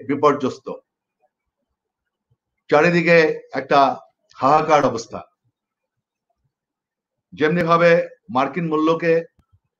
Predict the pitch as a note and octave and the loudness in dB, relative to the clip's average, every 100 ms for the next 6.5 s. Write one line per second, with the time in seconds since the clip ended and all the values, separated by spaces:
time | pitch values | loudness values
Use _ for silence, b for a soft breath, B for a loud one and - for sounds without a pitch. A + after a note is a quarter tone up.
0 | - C3 D3 D3+ C#3+ B2+ D#3 D#3+ D3+ - | -4 2 4 4 2 0 4 4 2 -4
1 | _ _ _ _ _ _ _ D#3 D3+ D3+ | _ _ _ _ _ _ _ -6 -4 -4
2 | D#3 D3 D3+ D3 C#3+ C#3+ _ _ _ _ | -4 -2 2 2 2 -2 _ _ _ _
3 | _ G#2 C#3 D#3 D#3 D3+ - - _ _ | _ -4 0 4 2 0 -8 -20 _ _
4 | _ _ - B2+ D3 D3 C3 C#3+ C#3+ C#3+ | _ _ -4 2 2 2 0 2 2 2
5 | B2+ C#3+ D3 D3 C#3+ C#3+ - _ _ _ | 2 0 2 2 2 -4 -18 _ _ _
6 | _ _ - D#3+ | _ _ -8 -2